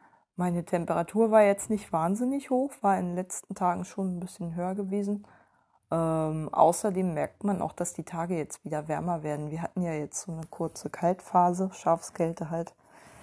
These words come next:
sehr pünktlich da gewesen. Und jetzt wird's so langsam wieder wärmer. Man merkt's auch, ist irgendwie so schwül, finde ich.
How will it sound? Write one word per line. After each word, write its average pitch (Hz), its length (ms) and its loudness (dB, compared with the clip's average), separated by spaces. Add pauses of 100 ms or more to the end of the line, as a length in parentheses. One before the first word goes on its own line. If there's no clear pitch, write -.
(520)
sehr 170 200 -2
pünktlich 170 500 -6
da 165 200 2
gewesen. 160 580 -4
Und 156 240 -8
jetzt - 300 -14
wird's - 300 -10
so 165 100 -6
langsam 240 500 0
wieder 220 220 0
wärmer. 220 360 2
Man 202 280 -2
merkt's 196 420 -6
auch, 254 220 0
ist - 260 -6
irgendwie 240 380 0
so 185 140 0
schwül, 175 640 -2
finde 277 460 -6
ich. - 140 -20